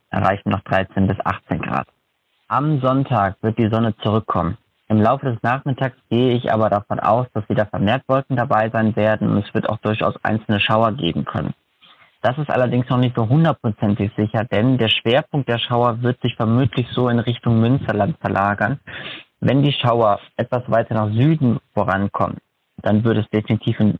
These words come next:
Düsseldorf regnen. Bleiben die aber auf dem aktuellen Kurs oder zieht vielleicht sogar ein paar Kilometer weiter nördlich, kann es durchaus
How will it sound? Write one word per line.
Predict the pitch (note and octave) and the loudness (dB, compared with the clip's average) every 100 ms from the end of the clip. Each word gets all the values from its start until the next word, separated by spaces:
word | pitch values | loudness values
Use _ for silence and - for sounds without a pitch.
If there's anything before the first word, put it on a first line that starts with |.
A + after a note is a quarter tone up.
| - | -4
Düsseldorf | F#2+ A2+ A2 G#2+ F#2+ B2+ | -4 -2 -2 -2 -2 0
regnen. | A2+ B2+ D#3 D#3+ F#3 _ _ _ _ _ _ _ - - | 0 0 0 0 0 _ _ _ _ _ _ _ -6 0
Bleiben | G2+ G#2+ A2+ A#2+ | 2 2 2 2
die | A#2 A2+ | 2 2
aber | G#2+ G#2+ D2 | 2 2 0
auf | F#2 | 0
dem | - - | -4 -2
aktuellen | G2+ - - F#2 - | -4 -4 -2 -2 -2
Kurs | - F3 F3 | 0 0 0
oder | B2+ - | -2 -2
zieht | - A#2+ | -2 -2
vielleicht | - A2 A#2 - | 2 2 2 0
sogar | C3+ A#2 | -2 -2
ein | A#2+ | -2
paar | - D#3 | -4 -6
Kilometer | - C#3 B2 B2 A#2+ | -2 0 0 0 0
weiter | A2 A2 A2 | 0 0 0
nördlich, | A2+ A#2+ A#2 A2 | 0 0 -2 -4
kann | G#2+ A2 | -2 -2
es | G#2+ | 0
durchaus | A2 - | -2 -2